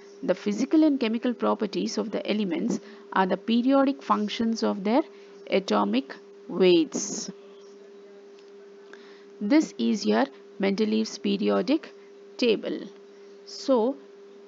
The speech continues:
in Mendeleev's periodic table, we have got eight different groups.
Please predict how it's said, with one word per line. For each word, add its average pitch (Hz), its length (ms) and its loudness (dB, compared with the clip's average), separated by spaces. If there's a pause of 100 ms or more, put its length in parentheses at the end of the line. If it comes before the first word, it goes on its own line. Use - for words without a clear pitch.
(160)
in 285 200 2
Mendeleev's 262 500 0
periodic 220 580 -2
table, 208 480 -2 (360)
we 226 280 0
have 233 280 -4
got 214 380 -2 (440)
eight 240 380 2
different 214 560 -6
groups. - 680 -4